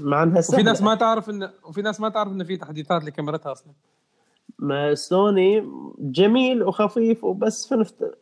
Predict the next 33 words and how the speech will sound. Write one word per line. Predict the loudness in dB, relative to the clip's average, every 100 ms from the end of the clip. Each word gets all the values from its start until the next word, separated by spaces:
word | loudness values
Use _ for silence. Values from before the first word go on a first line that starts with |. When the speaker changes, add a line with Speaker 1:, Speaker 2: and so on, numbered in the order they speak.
| -2
Speaker 1:
في |
نفس | 0 0 2
الوقت | 2 0 -8 -6
شغلة، | 0 2 2
يعني، | 0 -2 -2
إنه | 0
أول | -2 0 0 0
شيء | 0
تنزل | -2 -2 -2
برنامجهم، | -6 -4 -2 -2 -2 -2 -2 -6 _ _ _ _ _ -6
من | 0
خلال | 2 4
Speaker 2:
مهم. | 2
Speaker 1:
برنامجهم | 0 -2 -2 -2 -2 -2
هو | 0 -2
يكتشف | -4 -8 -8 -8 -8
آخر | -8 -6 -6 -8
إصدار، | -6 -6 -6 -8 -16 _ _ _ -8
آه، | -4 -2 0 0
Speaker 2:
مهم. |
Speaker 1:
إيش | 0 -2 0
اللي | 0 0
عندك | -2 -2 -2 -2
مركب | -2 -2 0 0 -2 _ _ -20 _ _ _ _ -6
وإيش | 0 2 4 2 2 2
الموجود | 0 0 0 0 -2
حاليًا، | -2 0 2 2 2 -2 0
ويقول | 0 2 2 2
لك | 2 -4 -14
اشبك | -10 -6 -2
الكاميرا | -2 0 2 2 0
يسوي | 0 0 -2
أبديت. | -4 -10